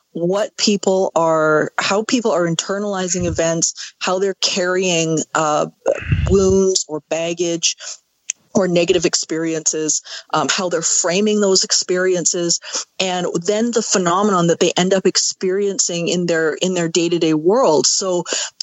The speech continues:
for example, I find that the people who are, are having these, these really terrifying haunting experiences and reporting the, the, the same types of visions, just, just horrible looking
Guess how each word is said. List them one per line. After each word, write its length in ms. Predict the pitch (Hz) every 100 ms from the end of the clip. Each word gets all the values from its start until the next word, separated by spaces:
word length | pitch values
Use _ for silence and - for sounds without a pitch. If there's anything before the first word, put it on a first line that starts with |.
| -
for 200 | - 196
example, 480 | - 190 220 220 180
I 80 |
find 280 | 165 190 196
that 80 | 190
the 60 | -
people 440 | - 220 226 196 -
who 300 | 185 180 165
are, 340 | 165 170 160 -
are 140 | 156 165
having 420 | 196 190 185 175
these, 240 | 160 -
these 240 | - - - _
really 300 | 202 214 220
terrifying 600 | 190 - 190 190 180 160
haunting 420 | 151 180 214 226 170
experiences 840 | - - 151 151 147 - 147 143 - - -
and 120 | 175
reporting 540 | 180 - 220 269 302 170
the, 160 | 147
the, 100 | 180
the 120 | 175 170
same 320 | - 226 247
types 300 | 208 185 180
of 100 | 156
visions, 440 | 175 214 170 147
just, 220 | 160 -
just 440 | - 160 - - -
horrible 480 | 175 202 208 170 165
looking 300 | 165 160